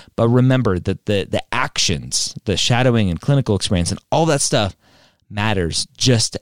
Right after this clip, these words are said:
as much. All right, hopefully that was helpful. I mentioned mappd dot com. Mappd is the new technology platform that I am starting with a partner and a team around me. We are super excited. We're hoping to have it out in the fall. In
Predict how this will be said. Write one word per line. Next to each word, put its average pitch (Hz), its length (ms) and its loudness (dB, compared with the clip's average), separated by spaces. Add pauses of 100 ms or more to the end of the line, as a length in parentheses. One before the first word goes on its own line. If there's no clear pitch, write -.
(140)
as 87 400 -2 (160)
much. - 380 -4 (1040)
All 110 60 0
right, 131 200 4
hopefully 180 360 2
that 165 100 4
was 143 140 0
helpful. 160 420 2 (400)
I - 80 -2
mentioned 165 420 4
mappd 143 400 0
dot 131 280 2
com. 147 400 4
Mappd 143 320 2
is 135 320 0
the 131 80 4
new 143 180 4 (200)
technology 135 580 2
platform 131 720 2 (500)
that 123 380 2
I 113 160 2
am 120 120 4
starting 113 420 4
with 113 260 4
a 95 80 0
partner 127 440 0
and 104 160 2
a 90 40 -2
team 151 460 2
around 139 420 2
me. 135 240 2 (540)
We 120 200 2
are 95 80 2
super 131 340 0
excited. 107 520 0
We're 107 200 2
hoping 147 440 2
to 127 60 2
have 120 260 0
it 113 120 0
out 117 300 0
in 107 180 0
the 92 80 2
fall. 131 520 2
In 95 140 0